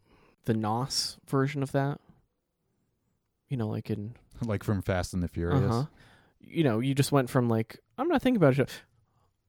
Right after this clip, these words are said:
Speaker 1: "I'm aware of my presentness," you know. Like, that's, that's very hard to do,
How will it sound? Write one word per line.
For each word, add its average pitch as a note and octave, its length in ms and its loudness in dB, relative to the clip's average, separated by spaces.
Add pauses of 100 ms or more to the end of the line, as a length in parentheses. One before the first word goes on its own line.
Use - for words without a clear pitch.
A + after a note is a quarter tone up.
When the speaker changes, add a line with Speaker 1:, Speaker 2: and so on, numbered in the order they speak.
(460)
Speaker 1:
"I'm A#2 120 -2
aware A2+ 280 0
of A#2+ 120 -4
my A2 80 2
presentness," A#2 800 -2 (160)
you D3 140 -2
know. A2 240 -4 (720)
Like, B2+ 340 -4 (920)
that's, B3+ 340 0
that's A3+ 300 8
very F#3+ 240 8
hard D#3+ 220 6
to C3 80 0
do, C3 360 2